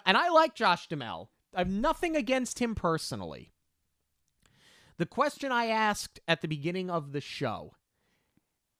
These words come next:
I had sworn off watching season two. Now that we've spent the last month in Mighty Duck mode,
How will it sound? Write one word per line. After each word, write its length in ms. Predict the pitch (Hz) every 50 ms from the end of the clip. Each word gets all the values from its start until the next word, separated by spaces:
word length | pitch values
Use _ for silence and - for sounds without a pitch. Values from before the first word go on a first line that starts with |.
| _ _ _ _ _ _ _
I 140 | 151 165 175
had 180 | 175 170 151
sworn 640 | - - - - 170 175 196 220 240 262 277 277 254 -
off 560 | - 160 156 139 120 113 117 - - - - - _
watching 800 | - 135 147 151 156 156 - - - 156 131 117 110 110 110 113 _ _ _ _
season 540 | _ - - - 160 143 139 131 135 123 123
two. 360 | 117 - - 107 80 - - - _ _ _ _ _ _ _ _ _ _ _ _ _ _ _ _
Now 240 | 151 175 226 311 311
that 160 | 285 302 226
we've 220 | 226 240 226 170
spent 400 | - - - - - 208 196 180
the 80 | - 190
last 360 | 180 170 165 160 156 - -
month 360 | 170 160 165 170 170 165 -
in 100 | 170 151
Mighty 340 | 147 147 147 147 143 135 131
Duck 320 | 127 - 135 131 123 - -
mode, 400 | 127 107 95 85 82 85 98